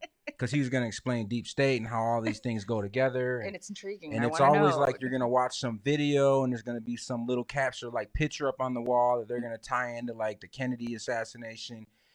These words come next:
Speaker 2: and all of this shit. So I'm watching, and I'm like, "All right, you know, he's gonna come up with something." And then he says that all liberals are racist. All Democrats are racist. And then he goes on to say his proof of that is that Malcolm X even said in a quote that he made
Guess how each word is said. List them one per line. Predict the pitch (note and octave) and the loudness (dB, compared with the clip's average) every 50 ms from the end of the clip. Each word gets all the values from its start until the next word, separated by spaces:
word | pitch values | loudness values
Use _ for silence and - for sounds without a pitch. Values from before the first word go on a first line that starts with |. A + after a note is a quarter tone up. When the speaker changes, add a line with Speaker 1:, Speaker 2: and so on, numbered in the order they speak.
| _ - | _ -8
Speaker 2:
and | A2 B2 B2+ | -4 0 2
all | C3+ D3 D3+ D3 | 4 4 4 4
of | C#3 | 2
this | C3+ C3 - | 0 -2 -2
shit. | - - D#3+ C#3 - - | -2 -4 -4 -4 -4 -4
So | - C3 | -4 -2
I'm | B2+ B2 | 0 2
watching, | C3 C3+ C3+ C#3 - - C3+ | 4 4 4 2 2 -2 -2
and | B2+ B2 | -2 -2
I'm | A#2+ | -2
like, | A#2+ A#2+ A#2 - | -2 -2 0 2
"All | C3+ D3 | 4 4
right, | C3+ A#2 | 4 4
you | A2+ A#2+ | 2 0
know, | B2 B2 | -2 0
he's | C3 B2+ | 0 -2
gonna | C3 A#2+ | -2 -4
come | A2 - B2+ A2+ | -4 -2 -2 -2
up | F#2 | -4
with | - | -4
something." | - - C#3+ C#3 D2+ G2+ G2 G2 - _ _ _ _ _ _ - - _ | -4 -2 -2 -2 -4 -6 -12 -18 -18 _ _ _ _ _ _ -20 -16 _
And | - B2+ C#3+ | -4 0 2
then | D#3 F3 | 2 2
he | E3+ D#3+ | 2 0
says | - - D3 B2+ A#2 A2+ G#2+ G2 | 0 0 0 2 2 2 0 -2
that | G2+ A2 G#2 G#2 - - - | -2 -2 -2 -2 -2 -2 0
all | G#2+ A#2+ C3 D3 D3+ | 2 4 4 4 4
liberals | C#3 C3 B2+ A2 A2+ A2+ A2 G#2+ F#2+ | 2 0 -2 -2 -2 -2 -2 -2 -2
are | G#2+ F#2+ | -4 -4
racist. | F#2+ G2 F#2+ F#2+ F2+ - - - - - - - | -2 -2 -2 -2 -2 -6 -10 -16 -18 -20 -16 -6
All | - G#2+ A#2+ C3 C#3 C#3+ C#3+ C#3+ C#3+ C#3 C3+ C3 - - - _ _ _ _ - | -2 2 4 4 6 6 6 6 4 2 0 -6 -14 -20 -20 _ _ _ _ 4
Democrats | C3 C3+ C#3 C3 B2+ - A#2+ G#2+ G2 F#2+ - | 4 4 4 2 0 0 -2 -2 -2 -2 -4
are | - G2+ G2+ | -4 -4 -2
racist. | G#2+ A2+ A2+ A2 - - D#2 C2+ - - _ _ _ _ _ _ _ _ _ _ _ - | -2 -2 -2 -2 -4 -6 -12 -16 -18 -20 _ _ _ _ _ _ _ _ _ _ _ -6
And | A2 A2+ A#2 A#2+ | -2 2 2 4
then | B2+ C#3 | 4 6
he | C#3+ C#3 B2+ - | 4 4 2 0
goes | - G2 A#2+ B2+ B2+ A#2+ A#2 | 0 4 4 6 6 4 4
on | B2 C3+ D3+ D#3 D3 | 2 2 2 0 0
to | - C3 | -2 -4
say | A2+ - - A#2 G#2+ G#2 | -4 -4 -4 -2 -2 -2
his | G#2+ A#2+ G#2 | -2 -4 -6
proof | - - - G3 F#3+ - - | -6 -4 -4 -4 -4 -4 -6
of | A#2+ G#2 | -8 -4
that | G#2 G#2 G2+ F#2+ | -2 -2 -2 0
is | F#2+ F#2+ G2 F#2 | -2 -4 -6 -6
that | G#2 F#2+ F#2 | -6 -6 -4
Malcolm | G#2 A2+ A#2 A2+ - G#2 G#2 A#2 | -2 0 0 -2 -2 -4 -2 -2
X | C#3 D3 - - | -2 -2 -2 -4
even | A#2+ A2 G2+ G2 F#2 | -6 -6 -4 -6 -8
said | - - G2+ F#2+ G2 F#2+ | -8 -8 -8 -6 -6 -8
in | - - F#2+ F#2+ | -10 -14 -18 -20
a | F2+ | -20
quote | - - - B2+ B2 D#2+ G2 | -14 -8 -6 -6 -6 -6 -8
that | G2 F#2+ | -14 -16
he | F#2 | -16
made | F2+ F2+ F2+ F#2+ F#2+ F#2+ G2+ | -16 -16 -14 -14 -14 -16 -18